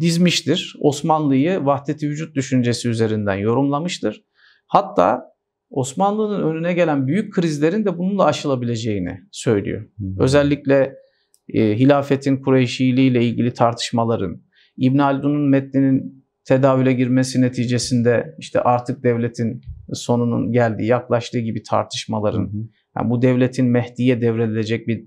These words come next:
Speaker 1: devlet olduğunu falan sistematikleştirerek vahdet-i vücut düşüncesi üzerinden metni bambaşka yerlere, e, metnin taşındığını görüyoruz. Yani metnin etkilerini
Speaker 2: Hı hı.
Speaker 1: sufilere.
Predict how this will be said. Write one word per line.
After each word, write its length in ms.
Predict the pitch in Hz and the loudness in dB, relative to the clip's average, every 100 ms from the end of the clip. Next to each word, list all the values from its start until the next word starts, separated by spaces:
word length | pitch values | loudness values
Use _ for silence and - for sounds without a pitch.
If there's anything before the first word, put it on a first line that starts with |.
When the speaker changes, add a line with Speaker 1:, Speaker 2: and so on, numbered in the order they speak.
| - - | -16 -4
Speaker 1:
devlet 360 | 120 113 113 - | -2 0 0 -2
olduğunu 440 | 117 117 110 113 | -2 -2 0 0
falan 440 | 113 117 120 110 - | 2 2 2 2 -4
sistematikleştirerek 1400 | - 131 - 135 131 131 135 131 131 - 147 139 175 143 | -8 -6 -2 0 0 -4 -6 -4 -4 -2 2 2 2 0
vahdet-i 460 | 123 120 127 123 | -2 -2 -10 -10
vücut 260 | 120 127 - | -8 -8 -10
düşüncesi 500 | 113 120 113 110 117 | -8 -4 -4 -4 -6
üzerinden 520 | 101 101 104 - 226 - _ - _ _ | -4 -4 -2 -2 -2 -8 _ -20 _ _
metni 480 | 165 196 196 190 202 | 2 2 2 -2 2
bambaşka 460 | 208 180 147 - 175 | 2 4 0 2 2
yerlere, 580 | 156 143 143 131 113 - _ _ _ _ _ - | 2 2 2 2 0 -6 _ _ _ _ _ -2
e, 440 | 110 104 104 95 - | 0 2 0 0 2
metnin 360 | 135 135 151 | 2 2 -6
taşındığını 580 | 147 131 131 123 120 147 | -2 -2 0 -2 -2 -2
görüyoruz. 400 | 135 120 104 101 | 0 0 0 0
Yani 160 | 107 120 | 0 2
metnin 500 | 131 - 143 156 - | 0 0 0 0 0
etkilerini 640 | 131 - 120 117 110 95 | -2 -2 0 0 0 -4
Speaker 2:
Hı 200 | 95 113 | -2 0
hı. 100 | 104 | 0
Speaker 1:
sufilere. 720 | 95 101 107 110 98 92 104 | 0 -2 -2 -2 0 0 -4